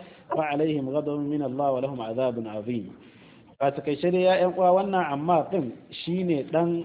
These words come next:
Yasir, wanda su ne farko wanda suka fara shahada, mahaifiyarsa kuma ita ce Sumayya, wanda Annabi ya musu bishara da aljanna. "Sabaran ya ala Yasir fa inna maw'idakumul janna."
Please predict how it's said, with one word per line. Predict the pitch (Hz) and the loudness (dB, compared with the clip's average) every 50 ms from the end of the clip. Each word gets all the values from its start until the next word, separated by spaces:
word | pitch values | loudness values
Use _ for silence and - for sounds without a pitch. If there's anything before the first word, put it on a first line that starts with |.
| - - | -6 -10
Yasir, | 131 123 131 147 151 143 - - - 120 | -6 -2 0 2 2 2 2 0 -2 -4
wanda | 127 143 156 160 143 120 - | -2 -2 -2 -2 -4 -6 -6
su | 147 151 156 | -6 -4 -4
ne | 139 120 | -4 -4
farko | - - 131 135 - 139 | -6 -6 -6 -6 -4 -4
wanda | 143 147 135 120 | -4 -4 -4 -6
suka | - - 123 | -6 -8 -10
fara | - 131 131 131 123 117 | -6 -4 -4 -2 -4 -4
shahada, | - - 107 120 139 147 160 160 170 180 190 - - - - - - - 123 | -6 -8 -4 0 2 4 4 4 4 2 2 0 -6 -14 -18 -18 -16 -10 -4
mahaifiyarsa | 123 139 147 156 165 156 - 135 143 143 139 135 135 123 123 | -2 2 2 2 2 0 0 -2 -2 -2 -4 -4 -6 -6 -6
kuma | 143 139 143 143 143 143 143 147 147 - - | -4 -2 -2 0 0 0 -2 -4 -6 -8 -10
ita | 151 143 156 143 | -10 -6 -8 -8
ce | - - 143 147 147 147 151 147 - - | -6 -6 -4 -4 -2 -2 -4 -6 -8 -10
Sumayya, | - 117 117 127 139 147 143 143 147 147 139 | -8 -6 -4 -2 -2 0 0 2 2 2 2
wanda | 143 156 151 143 135 | 2 2 0 -2 -4
Annabi | 120 123 135 147 147 135 | -4 -4 -4 -4 -4 -4
ya | 131 135 | -4 -4
musu | 139 135 - 113 110 | -4 -6 -8 -10 -12
bishara | - - - 160 160 160 147 120 113 | -6 -4 0 0 2 2 2 0 0
da | 110 98 | -2 -6
aljanna. | 107 104 101 117 127 117 110 104 95 - - - - - - - - - - - | -10 -8 -4 -2 -2 -2 -2 -4 -10 -12 -14 -20 -20 -20 -20 -20 -20 -12 -6 -4
"Sabaran | 147 143 160 160 156 156 147 139 | -2 0 2 2 2 2 0 0
ya | 139 143 139 139 143 | 0 0 0 0 0
ala | 143 143 139 127 120 | 0 0 0 0 2
Yasir | 135 151 156 - - 156 156 | 2 2 0 0 -2 -6 -4
fa | 151 - - | -2 -2 -2
inna | 147 147 139 135 | -2 -2 -4 -4
maw'idakumul | 120 117 113 113 127 135 - 143 135 123 117 113 104 101 104 | -4 -4 -4 -4 -2 0 2 0 0 0 -4 -8 -8 -6 -4
janna." | 123 120 110 104 98 90 | -4 -4 -4 -4 -8 -10